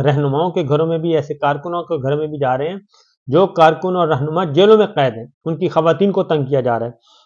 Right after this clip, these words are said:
उस्मान डार साहब की वालदा का तो आपको मालूम है, वह तो आपको मैंने बता भी दिया था और, अ, हर चीज़ आप तक पहुंच रही है कि किस तरीके से उस्मान डार साहब के घर रात गए, अ, सियालकोट पुलिस ने हल्ला बोला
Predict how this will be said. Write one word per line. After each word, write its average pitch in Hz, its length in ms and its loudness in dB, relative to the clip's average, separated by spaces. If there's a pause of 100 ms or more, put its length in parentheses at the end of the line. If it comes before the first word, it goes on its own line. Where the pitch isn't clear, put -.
उस्मान 170 280 2
डार 185 140 8
साहब 196 220 0
की 196 100 -2
वालदा 165 280 4
का 170 140 0
तो 165 280 -8
आपको 147 240 -2
मालूम 151 320 0
है, 160 120 0
वह 143 240 -2
तो 147 100 -2
आपको 143 440 -2 (260)
मैंने 139 140 2
बता 135 260 2
भी 175 120 -2
दिया 170 220 2
था 170 320 -8
और, 139 320 -2 (260)
अ, 139 160 2
हर 156 120 4
चीज़ 160 320 -4
आप 143 200 -4
तक 147 80 0
पहुंच 143 320 0
रही 170 180 4
है 170 80 2 (260)
कि 160 100 -2
किस 175 300 -4
तरीके 185 340 2
से 165 260 0 (220)
उस्मान 151 400 -2
डार 147 180 4
साहब 151 180 -2
के 143 240 -2
घर 139 220 2 (400)
रात 139 420 2
गए, 151 240 6
अ, 151 100 -4 (280)
सियालकोट 170 800 4
पुलिस 147 340 0
ने 151 120 -4
हल्ला 143 300 4
बोला 170 300 4